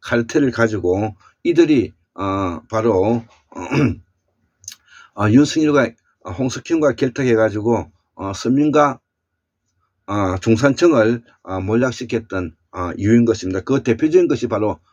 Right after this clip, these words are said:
부동산 폭등인 것입니다. 부동산 폭등. 부동산 폭등을 바로 누가 했습니까? 우리가 노무현 정부, 문재인 정부에서 어, 가장 맞는, 어, 오히려 보수 정권이라고 말,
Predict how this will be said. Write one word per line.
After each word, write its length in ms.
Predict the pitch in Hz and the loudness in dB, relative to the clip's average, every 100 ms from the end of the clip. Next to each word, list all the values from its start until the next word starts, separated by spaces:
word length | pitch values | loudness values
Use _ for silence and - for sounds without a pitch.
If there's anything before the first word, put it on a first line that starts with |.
| _ | _
부동산 640 | - 151 180 165 156 139 123 | -4 0 0 0 0 -2 -2
폭등인 500 | 139 - - 143 117 | -6 -6 -4 0 0
것입니다. 300 | 113 92 82 | 0 -6 -4
부동산 560 | 117 123 120 104 92 - _ _ | -2 0 -2 -4 -6 -10 _ _
폭등. 540 | - 120 - 107 90 - _ _ _ - | -10 -10 -6 -4 -4 -8 _ _ _ 2
부동산 800 | 156 180 185 165 160 147 135 - _ _ _ _ | 4 6 2 0 -2 -2 -4 -8 _ _ _ _
폭등을 640 | - - - 151 175 143 - _ _ - | -20 -18 -2 2 4 2 0 _ _ -6
바로 340 | 120 131 123 | -2 2 0
누가 300 | 107 156 190 | 4 4 6
했습니까? 600 | 160 127 101 87 80 78 _ _ _ _ _ _ | 4 0 -10 -10 -12 -18 _ _ _ _ _ _
우리가 280 | - 117 117 | -2 2 2
노무현 400 | 110 120 139 139 | 4 4 4 2
정부, 480 | 127 120 127 135 123 _ - | 0 0 0 -2 -4 _ -8
문재인 400 | 107 117 147 165 | 0 2 4 2
정부에서 760 | 151 127 123 113 98 113 123 - _ - | 0 0 0 0 -2 -2 -2 -8 _ -12
어, 160 | 95 | -10
가장 340 | 95 139 165 160 | -6 -2 0 0
맞는, 460 | 131 127 120 87 _ _ | 2 2 0 -4 _ _
어, 140 | 95 92 | -10 2
오히려 420 | 165 180 151 - _ _ | 4 4 2 0 _ _
보수 480 | - 107 120 180 180 | -6 -2 0 2 2
정권이라고 500 | 170 175 165 160 143 127 | 2 -2 0 0 2 0
말, 300 | 110 107 | 0 -4